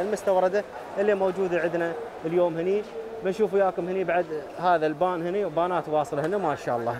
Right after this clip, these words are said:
السلام عليكم، كيف حالك؟ طبعًا هذه البانات من الشعري وصلت الحين عندنا مشاهدينا الكرام، هذه من القوارب الصيد الصغيرة بيتم توزيعها على الدكات هناك شرم ما تشوفون الأحجام اللي موجودة عندنا اليوم،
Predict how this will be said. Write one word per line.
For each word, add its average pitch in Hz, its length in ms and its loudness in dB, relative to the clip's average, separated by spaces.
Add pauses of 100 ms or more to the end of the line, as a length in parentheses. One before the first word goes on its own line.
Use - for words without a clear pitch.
السلام 196 280 2
عليكم، 208 260 4 (600)
كيف 208 160 4
حالك؟ 165 340 6 (160)
طبعًا 196 360 2
هذه 190 80 2
البانات 190 400 2
من 190 120 -2
الشعري 196 360 0
وصلت 180 360 0
الحين 160 240 -2
عندنا 160 220 -2
مشاهدينا 156 460 0
الكرام، 170 320 0 (480)
هذه 165 280 6
من 156 60 -4
القوارب 156 380 2
الصيد 160 280 -2
الصغيرة 160 400 -2
بيتم 165 360 -4 (520)
توزيعها 160 500 2
على 151 420 2
الدكات 147 540 -2
هناك 151 180 -4
شرم 143 260 -2
ما 139 80 -4
تشوفون 151 260 -6
الأحجام 147 340 -2
اللي 147 120 0
موجودة 135 440 -4
عندنا 139 240 -4
اليوم، 175 320 2